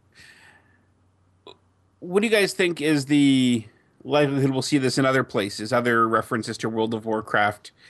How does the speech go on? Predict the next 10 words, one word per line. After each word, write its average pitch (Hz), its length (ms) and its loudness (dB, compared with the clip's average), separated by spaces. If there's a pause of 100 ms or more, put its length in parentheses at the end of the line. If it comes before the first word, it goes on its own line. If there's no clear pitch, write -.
(240)
I - 40 -6
mean, 180 200 2 (360)
you 196 140 -4
see 220 160 0
it 202 80 4
occasionally 170 360 0
mentioned, 151 320 -2
uh, 139 260 0
mentioned 143 320 -2
as, 120 320 0